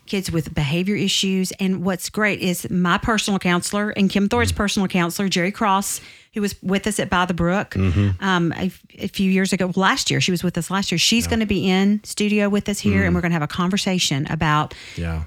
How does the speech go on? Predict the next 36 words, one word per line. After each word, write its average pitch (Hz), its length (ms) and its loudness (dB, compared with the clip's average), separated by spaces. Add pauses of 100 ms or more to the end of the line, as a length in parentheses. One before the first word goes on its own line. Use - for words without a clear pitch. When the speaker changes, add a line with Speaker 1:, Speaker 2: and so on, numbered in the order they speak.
(120)
Speaker 1:
those - 400 0
hard 208 480 0
things, 160 760 -2
um, 170 240 0
that, 123 260 -2
that 143 240 -6
so 220 320 0
many 214 240 2
of 175 80 -2
us 175 160 -4
as, 170 80 -6 (120)
as 180 160 -6
parents 185 460 -2
face, 160 300 -2
but 156 200 -4
some 190 200 -2
strategies 160 640 0
of 156 160 -10
what 185 320 -2
we 165 180 -2
can 143 220 -4
do 151 180 -4
about 143 220 -4
Speaker 2:
Yeah, 80 80 -4
Speaker 1:
that. - 140 -4
Speaker 2:
that's 92 160 0
gonna 87 140 -4
be 82 120 -4
good. 82 340 -2
Speaker 1:
Yeah, 156 160 -2
that 160 180 2
one 180 120 2
is 175 120 -2
going 170 200 -2
to 160 100 -2
be 151 400 0